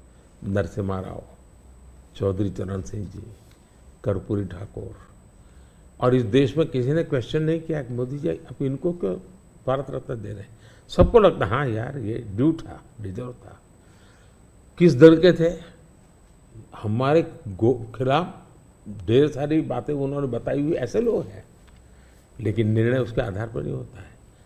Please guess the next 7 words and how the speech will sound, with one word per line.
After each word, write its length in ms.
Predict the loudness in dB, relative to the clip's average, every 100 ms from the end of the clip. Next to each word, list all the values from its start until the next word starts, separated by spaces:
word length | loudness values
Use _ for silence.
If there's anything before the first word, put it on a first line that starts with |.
| -20 -20 -16 -6
आप 320 | -6 -6 -18 -18 -10 2
पद्म 280 | 4 4 2
पुरस्कार 340 | -2 -2 -4
देखिए, 280 | -2 -4 -2
मुलायम 380 | 0 2 2 0
सिंह 240 | -2 -4
जी, 180 | -6